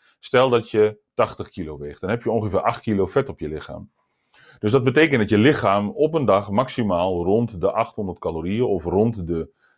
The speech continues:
tachtig, negentig gram vet uit die reserves los kan halen. Dan kun jij heel erg lang gaan vasten, maar je lichaam kan niet voldoende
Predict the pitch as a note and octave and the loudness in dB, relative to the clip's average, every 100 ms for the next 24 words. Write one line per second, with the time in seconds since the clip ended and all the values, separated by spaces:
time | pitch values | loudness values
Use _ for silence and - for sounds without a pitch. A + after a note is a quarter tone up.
0 | _ B2+ B2 - A#2+ G#2 A#2 B2+ A#2+ G#2+ | _ 0 0 0 2 4 2 2 -2 -4
1 | - G2 G2 - G#2 - B2+ C#3 A#2+ G2 | -2 -2 0 -2 -2 2 0 2 -2 0
2 | G2+ F#2 F2 F2 C3+ - F2+ D#2 C#2+ C#2+ | 0 0 -2 0 -2 -2 -10 -10 -16 -20
3 | _ _ - _ A#2+ B2 E3 D#3+ E3+ D3+ | _ _ -20 _ 0 2 4 4 4 4
4 | C#3+ - _ _ _ F#2+ C3+ E3+ A#2+ A#2 | 2 -4 _ _ _ 2 4 6 4 2
5 | G2+ A2 B2 - G#2+ F#2+ - D3+ C3+ - | 4 2 2 -2 -4 -4 0 0 0 -12
6 | A#2+ _ _ _ _ _ _ _ _ _ | -16 _ _ _ _ _ _ _ _ _
7 | _ _ _ _ _ A2 A#2 A#2+ C#3+ B2 | _ _ _ _ _ 0 4 4 2 0
8 | G#2 G2+ B2 A2+ C3 B2+ _ - G2+ A#2 | -4 -2 -2 -2 -4 -6 _ -10 -6 -4
9 | C#3 G#2+ G2 A2 | -2 -4 -4 -8